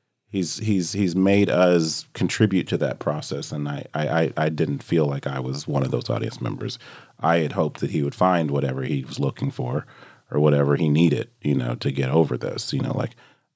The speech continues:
and we don't really get that resolution. And so that's why I say I don't know what the,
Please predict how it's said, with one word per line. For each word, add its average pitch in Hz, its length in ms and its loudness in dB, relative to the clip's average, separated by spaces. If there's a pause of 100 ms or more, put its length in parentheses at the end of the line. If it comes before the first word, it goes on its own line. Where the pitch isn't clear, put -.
and 76 80 -2
we 80 100 2
don't 82 200 2
really 95 220 2
get 98 220 0
that 110 160 0
resolution. 92 840 -2 (100)
And 78 140 -6
so - 120 -4
that's 90 240 2
why 82 160 4
I 76 40 -2
say 80 160 -2
I 73 40 -2
don't 73 180 0
know 73 120 0
what 71 200 -6
the, 65 240 -8